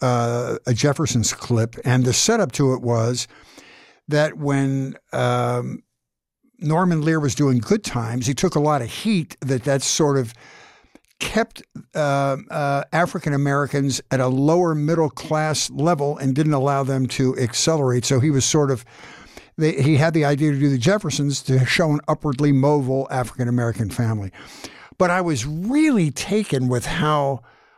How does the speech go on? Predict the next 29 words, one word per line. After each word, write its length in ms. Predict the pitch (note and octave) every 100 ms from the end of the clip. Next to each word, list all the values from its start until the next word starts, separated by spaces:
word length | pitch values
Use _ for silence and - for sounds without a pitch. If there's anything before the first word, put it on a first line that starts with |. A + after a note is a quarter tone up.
| _ D3
wonderful 760 | C#3 G3+ C4+ A3 - D3 D3
and 240 | C3+ C3 C#3+ _
edgy 440 | F#3+ B3 G3+ F3+ D3+
the 140 | B2
dialogue 720 | G#2 B2+ D#3 F3+ D3+ A#2+ B2
was. 240 | A#2+ B2 E3
I 60 |
mean, 240 | E3+ E3 F#3+
they 160 | A#3
dropped 420 | F#3 F#3 F#3 G3
the 200 | C#3+ C#3 -
N-word 480 | E3 G#3+ G3 G3 G3+
in 80 | F#3
some 240 | - F#3+
of 60 | F#3+
these 200 | F#3+ -
things, 200 | G3 E3+
and 80 |
I 80 | E3
thought 280 | - E3+ D#3+ E3+
right 260 | G#3+ G#3+
now 460 | D3 F#3 D#3 C#3+ C#3+ C#3+
they 140 | D#3
would 200 | C3+ A2+
never 540 | A#2+ C3 F3 G#3+ E3+
allow 280 | C3+ B2+ A#2+
that 200 | A2+ A2 -
to 100 | F#2+
happen. 400 | G#2+ - -